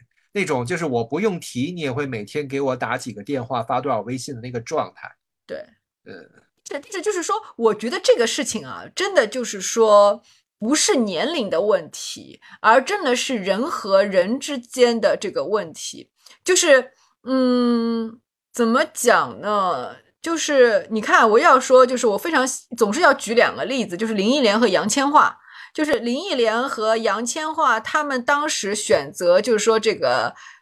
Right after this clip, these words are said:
Speaker 2: 这个叫什么，龚硕良和这个丁子高的时候，就是大家都觉得他们就是普通的，就是姐姐跟小狼狗，然后这个小狼狗怎么样，以后就说那个，那个过了一段时间从姐姐这儿吃干抹净了以后就会怎么样，而且有，这两个人在婚前都是比较爱，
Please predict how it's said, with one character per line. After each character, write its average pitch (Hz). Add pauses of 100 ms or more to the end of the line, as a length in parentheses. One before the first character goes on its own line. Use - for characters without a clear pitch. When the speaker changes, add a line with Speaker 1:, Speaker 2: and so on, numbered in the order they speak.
(200)
Speaker 2:
这 240
个 202
叫 202
什 -
么， 131
龚 269
硕 277
良 190
和 214
这 202
个 202
丁 247
子 233
高 233
的 214
时 196
候， 175
就 208
是 220
大 254
家 254
都 - (180)
觉 190
得 285
他 233
们 226
就 208
是 202
普 175
通 208
的， 208
就 196
是 185
姐 170
姐 156
跟 196
小 123
狼 135
狗， - (260)
然 190
后 208
这 208
个 123
小 180
狼 185
狗 151 (160)
怎 190
么 160
样， 185
以 156
后 202
就 185
说 180 (100)
那 196
个， 156
那 190
个 147
过 240
了 190
一 180
段 190
时 180
间 180
从 202
姐 156
姐 165
这 196
儿 -
吃 214
干 226
抹 190
净 208
了 165
以 117
后 190
就 175
会 185
怎 170
么 -
样， 160
而 202
且 220
有， 208
这 302
两 160
个 151
人 185
在 220
婚 269
前 175
都 240
是 226
比 -
较 -
爱， 233